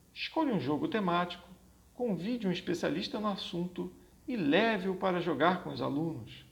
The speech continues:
Peça que ele vá traçando paralelos com a realidade enquanto joga. Se necessário,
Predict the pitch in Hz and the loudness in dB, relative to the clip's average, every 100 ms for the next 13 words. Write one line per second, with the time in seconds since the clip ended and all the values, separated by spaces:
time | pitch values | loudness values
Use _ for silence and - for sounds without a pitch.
0 | - - - - - 131 160 165 156 147 | -20 -20 -20 -20 -14 -2 0 0 -2 -4
1 | 131 135 139 135 127 165 185 214 214 208 | -2 -2 -2 -2 -4 -4 -2 0 2 4
2 | 143 156 170 - 175 156 170 185 151 139 | 4 2 2 -2 -4 -2 -2 -2 0 4
3 | 170 180 131 - 117 - 120 120 - - | 4 2 -4 -8 -12 -12 -12 -12 -12 -16
4 | - - - - - - - - 165 147 | -20 -20 -20 -20 -20 -20 -18 -4 -2 -2
5 | - 185 - 180 214 | -2 -4 2 4 4